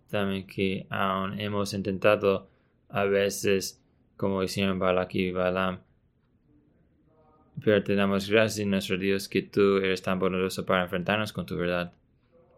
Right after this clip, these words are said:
para mostrarnos que tú eres, eres la única fuente de bon-, bendición abundante, que tú has proporcionado a tu Hijo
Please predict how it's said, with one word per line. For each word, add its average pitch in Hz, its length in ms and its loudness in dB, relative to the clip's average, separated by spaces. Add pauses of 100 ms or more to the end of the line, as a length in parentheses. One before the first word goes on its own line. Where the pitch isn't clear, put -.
(380)
para 95 220 4
mostrarnos 95 880 4 (240)
que 95 100 0
tú 104 460 2 (680)
eres, 98 580 -2 (840)
eres 107 340 6
la 101 160 4
única 101 280 2
fuente 120 520 0
de 92 260 2
bon-, 95 280 -4
bendición 95 460 0
abundante, 87 720 -4 (500)
que 101 80 -4
tú 107 160 8
has 104 100 4
proporcionado 104 600 0
a 101 60 -2
tu 98 140 2
Hijo 107 440 2